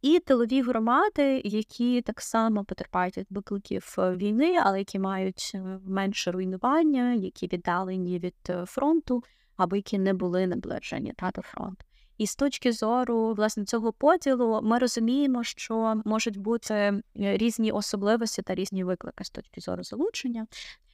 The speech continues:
Можемо пройтися і обговорити виклики кожних, а, з таких громад. Е, і я, наприклад, можу навести приклад,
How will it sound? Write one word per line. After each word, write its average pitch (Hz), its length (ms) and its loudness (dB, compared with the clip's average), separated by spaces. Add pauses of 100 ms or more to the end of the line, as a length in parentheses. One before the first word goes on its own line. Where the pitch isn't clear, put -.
Можемо 240 400 4
пройтися 220 760 0
і 208 160 2
обговорити 190 640 0
виклики 185 640 -2
кожних, 190 560 0 (200)
а, 180 320 -4
з - 180 -12 (160)
таких 202 320 -6
громад. 320 300 2 (420)
Е, 214 220 4
і 262 100 2
я, 226 180 2
наприклад, 196 400 -4
можу 196 240 -4
навести 180 360 -8
приклад, - 540 -8